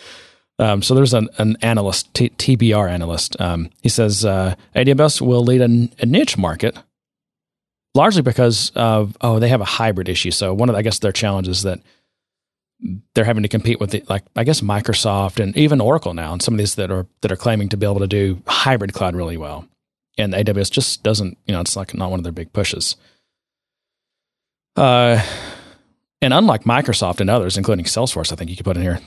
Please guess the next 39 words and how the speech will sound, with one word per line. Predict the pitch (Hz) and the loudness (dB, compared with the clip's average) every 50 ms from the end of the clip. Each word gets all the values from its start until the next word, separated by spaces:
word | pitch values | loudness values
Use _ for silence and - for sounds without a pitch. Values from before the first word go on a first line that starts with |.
| - | -4
um, | - 98 92 87 85 85 87 - _ _ _ _ _ _ _ _ _ _ _ _ _ _ - | -4 -2 -2 -2 -2 -4 -6 -8 _ _ _ _ _ _ _ _ _ _ _ _ _ _ 0
they | 123 123 | 2 2
don't | 117 127 151 151 - | 4 4 2 2 0
have | - 127 120 110 107 | 0 0 0 2 2
a | 107 104 101 95 | 2 0 0 0
software | - - - 117 113 117 - 117 104 | 0 0 0 2 2 0 0 0 -2
as | 98 92 | -2 -2
a | |
service | - - - 135 156 151 - - - - - | -4 -2 0 0 0 0 -2 -4 -6 -6 -6
applications. | - - - 92 90 - 85 90 - - 80 - | -6 -6 -6 -8 -8 -8 -6 -6 -6 -6 -4 -2
Oh, | 110 104 | -2 -2
yeah, | 95 90 90 | -2 -2 -4
it | 80 | -6
says | - - 92 - - | -6 -6 -6 -6 -6
like | 80 85 | -8 -8
Salesforce, | - - - 82 - - - - - - - - _ _ _ _ _ _ | -6 -6 -6 -6 -8 -8 -8 -8 -6 -6 -6 -8 _ _ _ _ _ _
right? | - 82 85 87 - - _ _ _ _ _ _ _ _ _ _ _ _ _ _ _ _ _ _ _ - | -6 -4 -4 -6 -8 -12 _ _ _ _ _ _ _ _ _ _ _ _ _ _ _ _ _ _ _ -4
What's | 104 - | -2 0
interesting | 147 160 - 123 123 110 | 0 0 0 0 0 0
about | 92 87 82 85 | 0 -2 -2 0
that | - 165 175 107 | 2 4 4 4
is, | 98 - - | 2 -2 -4
in, | 117 110 95 95 92 | -4 -4 -4 -4 -4
further | - - 120 98 90 | -2 0 0 0 0
down, | 90 120 135 117 95 | 0 2 2 2 0
in | 101 104 104 | 0 -2 -2
short, | - - - 247 233 131 110 | -2 0 2 2 4 4 4
applications | 110 127 127 131 123 - 156 175 - 139 123 - | 2 2 0 0 0 0 0 0 2 0 0 0
carry | - 131 123 110 107 | 2 2 2 2 2
higher, | 104 - - 131 143 185 202 151 104 98 - - _ - | 0 -2 -2 0 2 2 4 4 2 2 -2 -4 _ -6
like | 156 - - | -4 0 2
software | 143 147 - 143 | 2 4 4 4
as | 123 | 4
a | - | 4
service | 147 135 120 | 2 2 2
applications | 127 123 113 107 143 151 135 113 104 | 0 -2 0 0 0 0 0 -2 0
carry | - 139 135 120 | 2 2 2 4
higher | - 147 165 196 180 | 4 4 4 4 4
margins. | 135 123 147 190 170 - - 127 - - - | 4 2 2 2 0 -2 -6 -8 -8 -8 -8